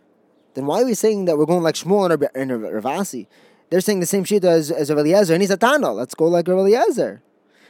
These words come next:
The Gemara says, we didn't say it's like Reb Eliezer, 'cause it could even be the Shitas Kar-, the Rabbanon who argue with Reb Eliezer. Because the Rabbanon only argue on Reb Eliezer since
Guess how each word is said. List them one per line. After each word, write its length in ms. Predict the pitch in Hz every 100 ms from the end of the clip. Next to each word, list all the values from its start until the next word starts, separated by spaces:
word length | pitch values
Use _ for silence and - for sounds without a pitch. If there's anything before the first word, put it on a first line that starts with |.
| _ -
The 60 |
Gemara 220 | 170 220
says, 540 | 208 226 208 190 160 - _ _ _ _ _ _ _ _ _ _
we 100 | 139
didn't 180 | 202 214
say 140 | 196
it's 120 | 175
like 120 | 165 151
Reb 80 |
Eliezer, 300 | 151 170 151 151
'cause 180 | 151
it 40 | 147
could 120 | 165
even 260 | 226 233 233
be 140 | 226
the 80 | 190
Shitas 460 | - 208 202 180
Kar-, 220 | - 185 -
the 160 | 160 170
Rabbanon 600 | 170 151 202 196 127 104 _ _ _
who 160 | 147 196
argue 240 | 214 180
with 80 | 127
Reb 80 | 104
Eliezer. 460 | 101 101 85 60 - _ _ _ _ _ -
Because 300 | 180 175 -
the 220 | 156 160
Rabbanon 200 | 214 202
only 200 | 196 185
argue 300 | 131 190 180
on 80 | 156
Reb 80 |
Eliezer 580 | 147 147 185 131 120 131 - _ _ _ _ _
since 640 | - - 208 214 180 -